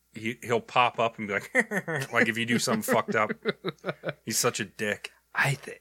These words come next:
Speaker 2: what was the game I just <laughs> saw was coming out? You're like the life of a cat.
Speaker 1: What?
Speaker 2: A trash cat or something? Or you're solving crimes as a cat or something like
Speaker 1: Oh
Speaker 2: that.
Speaker 1: my.
Speaker 2: It sounds amazing.
Speaker 1: We've gone t-, we've gone too far as a society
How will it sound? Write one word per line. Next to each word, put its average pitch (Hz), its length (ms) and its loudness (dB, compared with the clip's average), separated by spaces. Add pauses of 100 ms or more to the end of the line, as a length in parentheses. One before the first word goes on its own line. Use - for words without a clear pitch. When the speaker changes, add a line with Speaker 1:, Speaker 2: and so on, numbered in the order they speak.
(120)
Speaker 2:
what 170 180 0
was 247 200 -2
the 143 120 2
game 135 340 2
I 135 120 4
just 127 220 -4
<laughs> - 20 -6
saw 147 260 2
was 165 140 -6
coming 147 320 2
out? 135 180 4
You're 135 160 0
like 135 220 2
the 127 100 2
life 120 380 0
of 123 160 -2
a 113 80 0
cat. 123 600 0 (380)
Speaker 1:
What? 302 300 10
Speaker 2:
A - 80 -6
trash 170 480 6
cat 175 360 6
or 180 140 6
something? 180 560 2 (460)
Or 165 120 6
you're 190 240 6
solving 190 540 6
crimes 147 680 4
as 127 160 -4
a 123 80 0
cat 131 440 4
or 147 100 0
something 143 400 -2
like 135 220 4
Speaker 1:
Oh 120 80 2
Speaker 2:
that. 139 260 6
Speaker 1:
my. 101 200 2 (460)
Speaker 2:
It 151 100 -2
sounds 143 420 2
amazing. 110 520 -2
Speaker 1:
We've 113 100 -2
gone 131 280 4
t-, - 220 -2
we've 123 200 -2
gone 147 240 6
too 151 160 2
far 131 320 6
as 107 140 0
a 104 60 -4
society 107 600 2